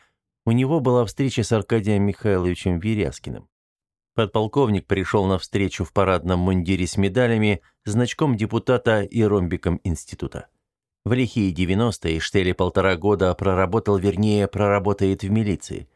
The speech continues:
Потом снова вернётся в металлургию. Сейчас он смутно вспоминал биографию начальника милиции Краснотурьинска.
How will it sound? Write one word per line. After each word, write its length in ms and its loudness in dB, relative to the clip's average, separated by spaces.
Потом 300 -2
снова 340 2
вернётся 540 0
в 40 -2
металлургию. 760 -2
Сейчас 480 0
он 120 2
смутно 460 0
вспоминал 500 -2
биографию 580 0
начальника 500 0
милиции 460 0
Краснотурьинска. 1000 -4